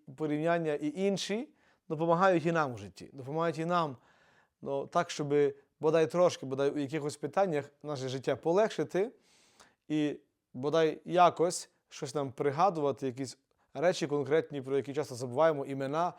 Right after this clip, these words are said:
місця. Нехай допомагають порівняння,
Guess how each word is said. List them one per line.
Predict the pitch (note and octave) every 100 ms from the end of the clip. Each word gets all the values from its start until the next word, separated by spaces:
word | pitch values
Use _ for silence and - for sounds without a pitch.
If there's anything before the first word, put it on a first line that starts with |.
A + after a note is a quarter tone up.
| - _
місця. | C#3 C3+ - F3 F#3 F#3 _ _ _
Нехай | C#3+ C#3 F#3+ G3+
допомагають | D3+ D3 C#3+ D#3 D3+ -
порівняння, | C#3+ D3 C#3+ A2+ F2+